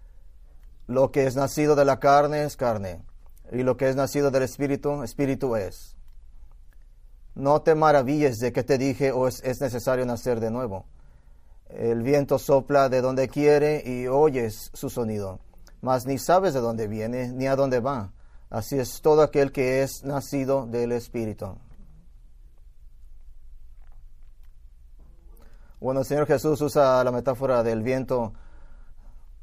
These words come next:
para referirse al Espíritu Santo, y esto sugiere algo invisible, algo dinámico, y más importante, algo misterioso.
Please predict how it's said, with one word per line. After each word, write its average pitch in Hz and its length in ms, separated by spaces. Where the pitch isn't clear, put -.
para 135 200
referirse 139 480
al 139 100
Espíritu 135 460
Santo, 143 560
y 120 80
esto 131 140
sugiere 131 320
algo 131 320
invisible, 123 840
algo 131 640
dinámico, 127 800
y 123 120
más 135 240
importante, 143 680
algo 139 500
misterioso. 113 720